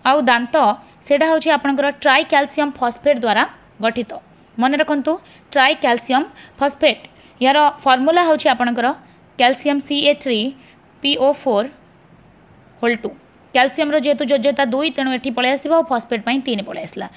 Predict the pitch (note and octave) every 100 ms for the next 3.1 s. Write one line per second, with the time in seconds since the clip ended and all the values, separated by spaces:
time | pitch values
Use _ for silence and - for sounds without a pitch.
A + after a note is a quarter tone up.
0 | - - B3+ C#4 F4+ - - - - D4
1 | D#4+ - A#3 A#3+ - - G3+ F4+ - -
2 | - - _ C#4+ A3 - B3 C4+ - G3+
3 | F#3